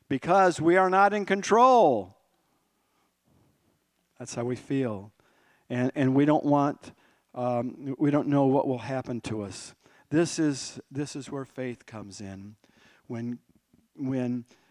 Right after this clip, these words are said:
God is silent, we need to continue to trust in him. We need to continue to have faith. His silence is not because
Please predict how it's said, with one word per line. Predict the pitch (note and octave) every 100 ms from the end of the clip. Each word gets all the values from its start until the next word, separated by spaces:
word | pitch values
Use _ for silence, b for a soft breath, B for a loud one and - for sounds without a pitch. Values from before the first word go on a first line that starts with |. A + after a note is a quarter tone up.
| b b
God | C#3 C#3 D3+
is | D3
silent, | - D3+ C#3 A#2 -
we | C3 A#2+
need | C3 B2+
to | B2+
continue | A#2+ A#2+ - C#3+ C#3 C3
to | - B2+
trust | - - C3+ B2 -
in | A2+
him. | G2+ A2 G#2
We | A2+
need | C3 C3
to | B2+
continue | B2+ B2 - D3 C3+ A2+
to | -
have | A2 B2 A#2+
faith. | _ C3 B2+ G2+ _ b b b
His | - D3+
silence | - D#3 E3+ E3+ C#3+ C#3+
is | B2 C#3+
not | D#3+ F#3 D#3+
because | C#3+ D3 C#3